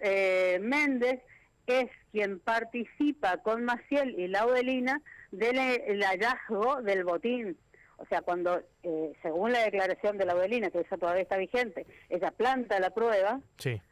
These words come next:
Speaker 1: eh, Men-, eh, Maciel va y la encuentra, entre ellos hacen toda la, todo el circo, por así decirlo, de que
Speaker 2: Ujú.
Speaker 1: hallaron el botín, de
Speaker 2: Sí,
Speaker 1: que
Speaker 2: sí.
Speaker 1: lo encontraron ahí,
Speaker 2: Que lo
Speaker 1: que
Speaker 2: habían
Speaker 1: no
Speaker 2: plantado
Speaker 1: podría
Speaker 2: ellos,
Speaker 1: estar
Speaker 2: digamos.
Speaker 1: perdido ahí,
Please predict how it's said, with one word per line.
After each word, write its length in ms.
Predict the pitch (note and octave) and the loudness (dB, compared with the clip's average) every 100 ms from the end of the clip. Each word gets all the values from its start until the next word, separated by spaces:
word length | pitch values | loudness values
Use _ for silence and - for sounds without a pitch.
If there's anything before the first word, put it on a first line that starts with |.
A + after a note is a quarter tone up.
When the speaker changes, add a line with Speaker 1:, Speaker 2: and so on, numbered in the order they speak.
| _ _ _ - - | _ _ _ -20 -6
Speaker 1:
eh, 160 | G3 | -2
Men-, 460 | E3 E3+ G#3 A#3+ A3+ | 0 0 0 -2 -2
eh, 320 | F#3+ F#3 F3 E3 | 0 2 2 0
Maciel 760 | E3+ - A#3+ B3+ C#4+ D4 E3 | -4 -4 0 2 2 -2 -4
va 300 | F3 G#3 A3+ E3+ | 0 0 0 -2
y 80 | |
la 140 | F3 E3 | -2 0
encuentra, 840 | E3 E3 G#3+ A#3+ A3 F#3 G#3 G3+ E3+ | 0 0 0 2 0 -2 0 0 -2
entre 420 | D#3+ D#3 D#3+ F3+ | -4 -4 -2 -2
ellos 140 | F#3+ F3 | -2 -2
hacen 420 | F#3 - F3+ E3+ - - - _ _ | -6 -2 -4 -4 -10 -20 -20 _ _
toda 360 | F#3+ G3 G3+ F#3+ | 0 2 4 2
la, 760 | E3+ E3 D#3+ D#3+ D#3+ D#3 D#3+ D#3 _ _ _ _ _ _ - - - | 2 2 2 2 0 -2 -4 -8 _ _ _ _ _ _ -20 -20 -6
todo 140 | F#3+ G3 | 0 0
el 120 | F3 | 0
circo, 260 | G3 G3 F3+ | -4 -2 -2
por 100 | E3 | 0
así 220 | D#3+ G3+ | -2 0
decirlo, 480 | G3 F#3 G#3 G#3 F3+ | 0 0 -2 0 0
de 100 | D#3+ | 0
que 60 | D#3+ | -2
Speaker 2:
Ujú. 80 | |
Speaker 1:
hallaron 380 | D3+ E3 E3+ E3+ | 0 0 0 0
el 100 | F3 | 0
botín, 540 | F3+ F#3 F#3+ F#3+ G3 F3 | 0 -2 -2 -2 0 0
de 20 | |
Speaker 2:
Sí, 60 | D#3 | 0
Speaker 1:
que 60 | |
Speaker 2:
sí. 160 | A#2+ C3+ | 0 -2
Speaker 1:
lo 80 | D#3+ | -4
encontraron 560 | D#3+ D#3 E3 F3 F#3 | -8 -8 -4 -2 0
ahí, 220 | F3 F3 G3 | 0 0 2
Speaker 2:
Que 80 | |
lo 60 | D3 | 2
Speaker 1:
que 100 | E3 | 2
Speaker 2:
habían 60 | E3+ | 2
Speaker 1:
no 40 | |
Speaker 2:
plantado 240 | D#3 E3 E3 | 2 2 2
Speaker 1:
podría 140 | D3 A#2+ | 2 0
Speaker 2:
ellos, 40 | |
Speaker 1:
estar 140 | A#2 G3 | -2 -2
Speaker 2:
digamos. 80 | F#3+ | -2
Speaker 1:
perdido 240 | F#3 G3 | 0 0
ahí, 280 | G3 A#3+ D#4+ | 2 0 -2